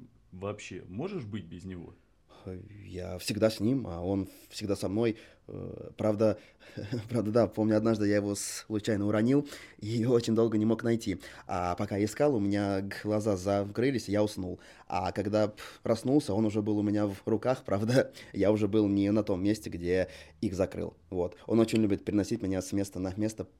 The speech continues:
Speaker 2: а, по-, пока я сплю. Хотя, честно, мне это не очень нравится.
Speaker 1: Мгм.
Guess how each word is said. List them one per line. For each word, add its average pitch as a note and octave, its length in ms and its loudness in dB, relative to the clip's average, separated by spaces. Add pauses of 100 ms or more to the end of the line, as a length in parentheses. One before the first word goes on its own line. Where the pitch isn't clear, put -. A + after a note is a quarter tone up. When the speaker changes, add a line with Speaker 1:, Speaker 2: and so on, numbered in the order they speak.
(160)
Speaker 2:
а, - 320 -6 (220)
по-, - 160 -12 (100)
пока F#2+ 240 -4
я G2 60 0
сплю. F2 420 -10
Хотя, F#2+ 320 -6
честно, A2+ 280 -4
мне F#2+ 160 -2
это F#2 160 -8
не F#2 280 -2
очень F#2 260 -6
нравится. F2+ 340 -8 (380)
Speaker 1:
Мгм. F2+ 580 -12